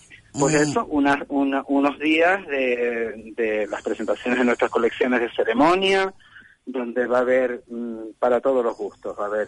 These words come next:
Speaker 1: hombre, mujer, niños, va a haber moda para
Speaker 2: ¿Que va a
Speaker 1: novias
Speaker 2: haber mujer?
Speaker 1: fantástica. Sí, sí, sí, sí, sí, sí, sí,
Speaker 2: ¿Esto
Speaker 1: sí,
Speaker 2: es
Speaker 1: sí,
Speaker 2: nuevo?
Speaker 1: sí. No, pero no en Lucas, ojo,
Speaker 2: Ah,
Speaker 1: en mis otros
Speaker 2: bueno.
Speaker 1: compañeros.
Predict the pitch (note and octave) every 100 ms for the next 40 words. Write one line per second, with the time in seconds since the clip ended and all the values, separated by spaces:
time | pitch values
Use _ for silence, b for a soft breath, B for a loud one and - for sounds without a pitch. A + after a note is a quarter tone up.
0 | A2+ B2+ C#3 D3+ D#3 D#3+ E3 C3+ A2+ -
1 | C3 C#3+ D#3+ D#3+ D#3 C#3+ C3+ D3+ E3 E3
2 | F3 F3 C3 B2 B2 A#2+ A#2+ B2+ B2+ B2+
3 | C3 A#2+ D3 C#3 C#3+ E3 F3 F#3+ E3+ C#3+
4 | D3+ F#3+ C4 C#4 - E3+ - F3+ F#3 -
5 | B B B B - - B2+ B2 C3+ B2
6 | A#2+ - B2 - B2 - A#2 - A#2 G#2+
7 | A2 C3+ F3 G3+ G#3+ F3+ B2 G2 - -
8 | _ B B - C3+ - C3 A#2+ C3 D#3+
9 | D#3 D3+ A#2 - - - C3+ - - C3
10 | C3+ B2 C3 C3+ C3 C#3 D3+ C#3+ C3+ C3
11 | A2